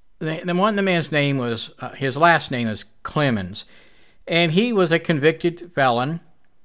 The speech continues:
and he w-, was convicted on, uh, murdering four, uh, policemen,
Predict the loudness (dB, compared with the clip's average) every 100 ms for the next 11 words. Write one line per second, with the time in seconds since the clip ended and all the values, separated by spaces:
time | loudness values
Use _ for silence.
0 | -20 -20 -10 -6 0 4 4 4 4 0
1 | -8 -14 -14 -6 -2 -2 -2 -8 -6 -4
2 | -4 -4 -4 -2 -2 -2 -4 -6 -20 -20
3 | -20 -16 -12 -4 0 2 2 0 -2 -4
4 | -2 0 2 0 -4 -14 -20 _ -12 -8
5 | -2 0 -2 -4 -4 -4